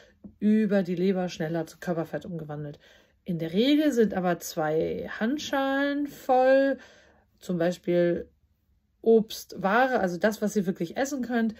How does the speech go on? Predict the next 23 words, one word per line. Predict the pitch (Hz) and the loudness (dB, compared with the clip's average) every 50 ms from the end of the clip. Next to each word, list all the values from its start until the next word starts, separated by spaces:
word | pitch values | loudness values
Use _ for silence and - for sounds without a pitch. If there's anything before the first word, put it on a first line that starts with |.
| - - _ _ _ | -14 -20 _ _ _
völlig | - - 208 202 208 208 - - | -2 0 2 2 2 2 0 -2
okay | 190 180 - - 220 208 208 214 | -6 -6 -6 -2 0 2 2 0
pro | 208 - - 185 175 | 0 -2 -6 -6 -6
Tag, | - 202 185 180 180 175 - | -4 -6 -6 -6 -6 -6 -6
wenn | 190 170 | -6 -4
man | 175 170 170 160 | -4 -4 -4 -4
die | 160 160 156 156 | -6 -6 -4 -2
nutzt. | 180 254 359 - - - - - - - - - _ - | -2 -2 -2 -4 -10 -16 -18 -18 -20 -20 -20 -20 _ -8
Man | 175 175 | -8 -4
kann | - 202 190 | -2 0 0
natürlich | 196 190 - 202 175 - 180 | 0 0 0 -4 -4 -4 -6
auch | 165 156 | -10 -10
zwei | - - 160 143 165 | -12 -8 -8 -8 -6
Stücke | - - 269 269 277 240 | -4 -4 -4 0 0 2
Obst | 214 214 214 - - 202 | 2 0 -2 -2 -4 -2
nehmen, | 196 196 190 196 233 | 0 0 0 -2 -2
also | - 151 156 | -6 -8 -8
ein | - 185 165 170 - | -8 -8 -8 -8 -8
Apfel, | 202 - - - 190 185 190 196 | -8 -8 -4 -2 0 0 0 -2
eine | 196 170 165 165 165 196 | -2 -4 -4 -4 -6 -6
Orange, | 165 160 185 185 190 175 185 180 175 | -6 -6 -4 -4 -2 -2 -2 -4 -4
eine | - 165 170 165 | -4 -4 -4 -4
Banane, | 156 156 151 156 175 185 196 202 202 208 208 208 | -4 -6 -6 -6 -4 -2 0 2 2 2 2 2